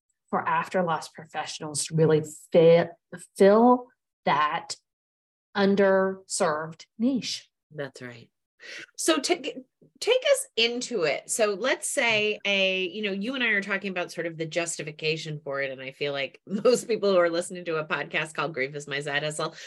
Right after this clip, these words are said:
Speaker 1: I
Speaker 2: we
Speaker 1: would
Speaker 2: don't
Speaker 1: hope
Speaker 2: need
Speaker 1: they
Speaker 2: to be
Speaker 1: get it.
Speaker 2: talking those people
Speaker 1: <laughs>
Speaker 2: into this concept. You know, I do, I said this to you
Speaker 1: Yeah.
Speaker 2: at the beginning, that one of the things that becoming grief informed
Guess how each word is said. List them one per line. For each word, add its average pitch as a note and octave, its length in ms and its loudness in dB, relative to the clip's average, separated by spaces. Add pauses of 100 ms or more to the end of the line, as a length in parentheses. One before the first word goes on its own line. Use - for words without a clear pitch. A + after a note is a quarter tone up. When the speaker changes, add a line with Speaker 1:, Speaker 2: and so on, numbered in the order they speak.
(140)
Speaker 1:
I C#4 120 2
Speaker 2:
we C4 60 4
Speaker 1:
would C4+ 40 4
Speaker 2:
don't C#4 100 4
Speaker 1:
hope A3+ 80 2
Speaker 2:
need A3+ 80 0
Speaker 1:
they A3 60 6
Speaker 2:
to - 20 0
be - 60 -2
Speaker 1:
get F#3+ 120 0
it. F3+ 40 -2
Speaker 2:
talking G3+ 320 0
those F#3 340 0
people G3+ 560 2
Speaker 1:
<laughs> - 40 -4
Speaker 2:
into G#3+ 340 0
this G#3+ 400 -4
concept. G3 600 -4
You G3+ 80 -6
know, F#3 140 -2
I E3+ 120 -2
do, F3+ 300 -2
I E3+ 120 0
said E3+ 240 -8
this D#3+ 240 -4
to E3+ 100 -4
you E3 80 -2
Speaker 1:
Yeah. D#3 60 -2
Speaker 2:
at D#3 80 -4
the D#3+ 120 -16 (140)
beginning, G#3+ 300 -6
that D3+ 160 -4 (580)
one A#3 220 0
of A3+ 180 -2
the F#3 100 2
things F3+ 600 -4
that D3+ 300 -4 (240)
becoming F3 600 -4
grief F3 400 -4
informed D#3 760 -4